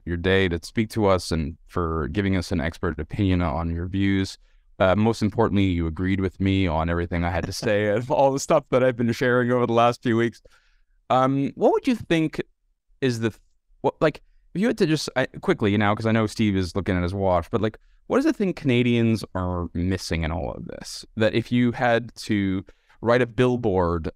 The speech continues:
on the four oh one that would provide the most salient point to Canadians that they can't ignore, that they need to talk about at the bar or at the hockey game or whatever, that, that what do Canadians need to know about oil, gas,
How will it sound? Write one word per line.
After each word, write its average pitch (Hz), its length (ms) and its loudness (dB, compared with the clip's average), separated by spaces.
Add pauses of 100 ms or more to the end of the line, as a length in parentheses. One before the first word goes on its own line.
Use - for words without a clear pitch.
on 101 140 2
the 95 60 0
four 104 300 2
oh 101 80 4
one 80 640 -2
that 87 220 -2
would 87 360 -2 (260)
provide 98 360 2
the 95 60 -2
most 101 280 2
salient 117 640 2
point 78 560 -4
to - 160 -4
Canadians 78 760 -4
that 90 160 0 (160)
they 101 240 -4
can't 131 360 0
ignore, 73 520 -4
that - 100 -18
they 92 100 0
need 98 640 2
to 95 80 -6
talk 80 300 -2
about 76 240 0
at 73 100 -6
the 78 60 -6
bar 73 500 -2
or 76 160 -4
at 80 80 -8
the - 80 -10
hockey 78 320 -2
game 78 420 -4
or - 180 -10
whatever, - 480 -10
that, - 120 -4 (400)
that - 200 0
what 160 160 0
do 202 60 0
Canadians 156 460 0
need 120 440 2
to - 100 -10
know 123 300 2
about 92 540 0 (600)
oil, 101 340 2
gas, 90 420 0